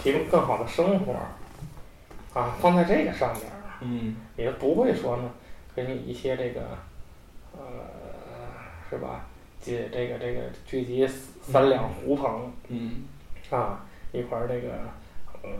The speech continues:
Speaker 1: 无事生非。
Speaker 2: 嗯。
Speaker 1: 这种现象只说存在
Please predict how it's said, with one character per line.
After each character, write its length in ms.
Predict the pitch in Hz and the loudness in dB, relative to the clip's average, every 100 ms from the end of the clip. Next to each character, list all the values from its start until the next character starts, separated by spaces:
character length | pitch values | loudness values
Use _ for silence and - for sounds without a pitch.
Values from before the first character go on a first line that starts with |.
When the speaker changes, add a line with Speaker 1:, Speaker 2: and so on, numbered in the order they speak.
| 101 - | -6 -6
Speaker 1:
无 100 | 123 | 0
事 140 | 123 127 | 4 6
生 240 | 123 123 | 6 4
非。 220 | 123 120 117 - - | 4 2 0 -6 -6
Speaker 2:
嗯。 300 | 123 117 117 123 | -6 -4 -4 0
Speaker 1:
这 180 | 160 165 | 2 2
种 80 | 104 113 - - - - | 0 -6 -8 -10 -10 -2
现 240 | - 123 | 4 4
象 180 | 123 123 117 110 | 4 0 0 -4
只 340 | - 113 101 - | -6 -6 -6 -4
说 260 | 131 131 135 - - - | 4 4 4 -4 -12 -8
存 280 | - - 120 | -6 -2 2
在 340 | 147 127 117 | 4 6 4